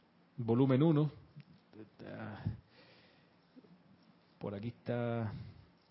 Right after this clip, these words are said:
Pero uno como ejercicio pudiera, pudiera hacer una respiración rítmica, como enseñamos en el taller de, de aquietamiento la vez pasada, uno pudiera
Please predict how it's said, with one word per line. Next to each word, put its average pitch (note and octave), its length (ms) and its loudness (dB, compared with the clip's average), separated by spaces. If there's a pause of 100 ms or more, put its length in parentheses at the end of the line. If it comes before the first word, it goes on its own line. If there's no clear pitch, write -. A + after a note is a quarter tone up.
(120)
Pero A#2+ 400 4 (1400)
uno D#3+ 200 10
como D3+ 220 10
ejercicio E3+ 600 6
pudiera, C#3 760 6
pudiera C3+ 640 4 (1080)
hacer C#3+ 320 4
una D3 160 8
respiración B2 460 4
rítmica, F3+ 320 6
como B2+ 200 6
enseñamos C3 420 4
en B2 80 6
el A2 180 4
taller B2+ 380 2
de, A2 400 2
de A2+ 260 -4
aquietamiento A2+ 500 2
la B2 100 2
vez B2+ 80 -2
pasada, D3 320 -2
uno B2+ 200 0
pudiera A2+ 380 -2